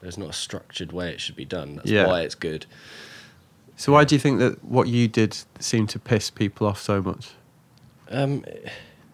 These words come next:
Speaker 1: it was probably because, you know, I wasn't,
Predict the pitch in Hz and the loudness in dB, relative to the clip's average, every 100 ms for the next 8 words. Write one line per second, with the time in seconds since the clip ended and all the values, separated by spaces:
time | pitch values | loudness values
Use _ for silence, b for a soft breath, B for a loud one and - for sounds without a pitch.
0 | _ _ _ _ _ _ _ _ _ 117 | _ _ _ _ _ _ _ _ _ -4
1 | 120 120 156 156 131 123 110 120 107 - | -4 -2 0 2 2 2 0 -2 -2 -6
2 | 110 95 101 98 _ _ _ _ _ _ | -4 -2 -2 -4 _ _ _ _ _ _
3 | _ _ - - _ - 104 104 113 104 | _ _ -20 -20 _ -10 -4 2 2 2
4 | 95 | -2